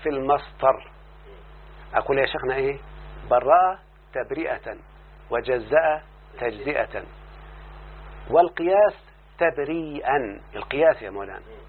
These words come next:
وتجزيئا، ده القياس، صح؟ طيب، يبقى لما قالوا تبرئة ده سماع،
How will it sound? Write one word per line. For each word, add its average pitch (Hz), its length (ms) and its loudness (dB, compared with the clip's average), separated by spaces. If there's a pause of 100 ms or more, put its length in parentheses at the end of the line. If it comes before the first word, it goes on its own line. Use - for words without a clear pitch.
(640)
وتجزيئا، 131 1080 0
ده 147 80 4
القياس، 123 400 0 (720)
صح؟ - 300 2 (960)
طيب، 117 240 2 (1080)
يبقى 127 200 0
لما 127 220 2
قالوا 208 500 4 (260)
تبرئة 143 580 -4 (1160)
ده 139 160 8
سماع، 135 340 2